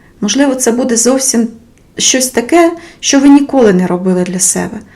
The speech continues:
Але щось зробити таке, щоб відчути оту свою ніжність до самого себе в цей стан зайти і відчути ту ніжність. Тобто, знаєте, це така ніжна турбота про себе.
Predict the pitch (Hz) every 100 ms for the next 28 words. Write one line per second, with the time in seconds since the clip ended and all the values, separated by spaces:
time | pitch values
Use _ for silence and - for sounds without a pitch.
0 | - - - 208 247 247 - 330 240 269
1 | 226 269 262 240 247 240 330 330 - 240
2 | 233 208 247 247 - 381 370 226 - 247
3 | - 320 - 320 302 302 294 277 339 320
4 | 226 214 190 - 196 220 - 277 269 294
5 | 294 277 - 330 320 226 214 208 - 254
6 | 240 - - 277 220 196 196 - - 202
7 | 226 226 - 381 523 - - - - 240
8 | 233 262 - 349 339 330 330 330 311 233
9 | 220 190 - 240 240 233 - - - 254
10 | 403 311 277 277 277 269 247 277 294 269
11 | 254 240 240 262 254 226 - 220 - -
12 | 202 190